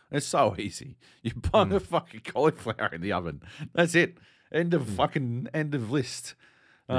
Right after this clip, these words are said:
Speaker 1: Uh, <laughs> like, god damn, yeah. So that's, that's some, some good shit.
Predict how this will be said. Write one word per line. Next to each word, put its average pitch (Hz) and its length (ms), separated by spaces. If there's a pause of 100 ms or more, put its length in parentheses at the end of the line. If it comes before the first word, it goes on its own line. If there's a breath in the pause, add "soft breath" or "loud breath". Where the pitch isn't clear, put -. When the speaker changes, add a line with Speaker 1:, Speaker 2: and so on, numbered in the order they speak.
Speaker 1:
Uh, 131 200 (160)
<laughs> 254 160
like, - 540 (680 soft breath)
god 135 280
damn, 90 400
yeah. 71 320 (460)
So 95 220
that's, 98 360
that's 117 200
some, 64 260 (560)
some - 180
good - 180
shit. - 200